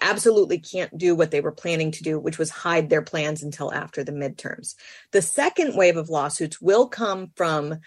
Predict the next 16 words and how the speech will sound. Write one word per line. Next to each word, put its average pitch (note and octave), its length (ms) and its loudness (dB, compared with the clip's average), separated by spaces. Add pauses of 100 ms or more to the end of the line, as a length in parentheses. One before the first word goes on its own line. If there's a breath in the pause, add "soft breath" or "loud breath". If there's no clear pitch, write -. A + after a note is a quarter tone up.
(220 soft breath)
state - 480 4
officials D#3+ 760 -2 (160)
who G3+ 220 0
are F3+ 120 4
going F#3 360 0
to - 300 -4
argue E3+ 380 2
that, D3+ 180 2
you F3 60 -4
know, D#3 100 -2
like, C#3+ 220 -4
let's F#3+ 220 6
say F#3+ 120 4
there's E3 220 6
a D#3 180 0
federal E3 520 2